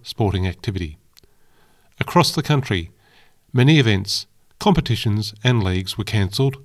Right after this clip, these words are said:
or went into recess. These included the Sheffield Shield Cricket, the Australian Golf Open, Sydney's Rugby Union competition, although Rugby League continued, surf lifesaving and the swimming championships. The league had a number of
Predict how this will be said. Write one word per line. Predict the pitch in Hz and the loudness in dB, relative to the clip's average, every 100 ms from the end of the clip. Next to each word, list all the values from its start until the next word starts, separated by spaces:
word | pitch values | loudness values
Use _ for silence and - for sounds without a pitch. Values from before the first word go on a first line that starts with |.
| - _ - | -20 _ 0
or | 107 | 2
went | 104 - | 2 0
into | 104 101 | -2 0
recess. | 110 104 120 - - - _ _ _ _ _ _ _ _ | 0 0 -4 -8 -12 -12 _ _ _ _ _ _ _ _
These | 156 139 | 4 6
included | 139 - 139 113 92 - | 4 4 4 4 2 -4
the | 104 | -4
Sheffield | - 123 123 110 | 0 2 2 0
Shield | - 127 117 | 0 0 0
Cricket, | 175 - - - _ _ _ _ | -2 0 -4 -10 _ _ _ _
the | - | -6
Australian | 98 - 101 92 | -2 0 2 2
Golf | 98 95 131 | 0 0 2
Open, | 135 139 139 131 - _ _ _ _ | 2 2 2 0 -4 _ _ _ _
Sydney's | - 226 175 151 - | -4 2 4 4 4
Rugby | 120 - 117 | 2 2 2
Union | 147 165 107 | 4 4 2
competition, | 110 101 107 98 170 175 - _ _ _ | -2 -2 -2 -2 -2 -2 -8 _ _ _
although | 104 95 90 | -4 0 0
Rugby | 92 98 95 90 | 0 -2 -2 0
League | 110 110 - - | 2 2 -2 -8
continued, | 98 85 147 123 143 - _ _ _ _ _ | -6 -2 0 0 -4 -8 _ _ _ _ _
surf | - 202 180 | 0 4 4
lifesaving | 135 123 - 120 117 113 - - | 4 2 2 0 2 0 -4 -2
and | 113 | 0
the | 98 | 0
swimming | 123 104 95 | 0 0 0
championships. | 98 90 90 - - - - _ _ _ _ _ _ _ | -2 -4 -6 -8 -12 -14 -16 _ _ _ _ _ _ _
The | - | -2
league | 113 131 151 156 | 4 4 4 2
had | 117 101 | -2 2
a | |
number | 113 143 | 4 4
of | 131 | 2